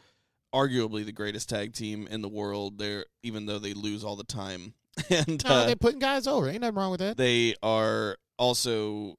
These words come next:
Speaker 1: um, hugely influential considering they started A E W, which has changed the landscape of the entire wrestling business. So, um, they're definitely up there. So, but yeah, Undisputed Era, also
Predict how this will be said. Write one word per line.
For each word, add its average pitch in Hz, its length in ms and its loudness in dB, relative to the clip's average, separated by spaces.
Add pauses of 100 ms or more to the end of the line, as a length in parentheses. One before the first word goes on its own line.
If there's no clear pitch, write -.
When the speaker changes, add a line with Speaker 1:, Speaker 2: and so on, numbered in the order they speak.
(140)
Speaker 1:
um, 101 400 -8
hugely 120 400 -2
influential 117 580 -2
considering 104 760 -6 (100)
they 95 460 -8 (480)
started 101 600 -6 (120)
A 95 60 -8
E 85 200 -10
W, 95 380 -6
which 104 200 -4
has 95 160 -8
changed 104 400 -8
the 90 200 -10
landscape 92 600 -12
of 95 340 -10 (240)
the 110 100 -12
entire 107 380 -6
wrestling 98 440 -8
business. 98 380 -10
So, 104 260 -4 (440)
um, 95 380 -6
they're 101 120 -10
definitely 101 540 -10 (720)
up 101 220 -6
there. 95 200 -6
So, 95 320 -8
but 110 100 -4
yeah, 113 220 0
Undisputed 113 420 -2
Era, 107 320 -2 (440)
also 95 400 -6